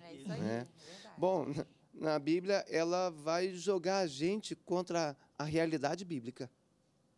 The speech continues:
Speaker 2: É, ou seja, a realidade bíblica do que Jesus passou era o seguinte:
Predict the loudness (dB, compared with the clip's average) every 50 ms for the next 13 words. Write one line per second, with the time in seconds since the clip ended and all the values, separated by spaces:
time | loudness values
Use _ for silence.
0 | _ _ _ _ -8 -2 0 2 2 2 0 -2 -2 0 0 0 2 2 4 4
1 | 4 2 2 2 0 0 2 0 0 0 0 0 -2 -2 -2 -2 -6 -2 0 0
2 | 0 0 -2 -6 -2 0 0 0 0 -2 -2 -2 -2 -2 -4 -6 -8 -8 -10 -10
3 | -10 -12 -12 -12 -12 -14 -14 -14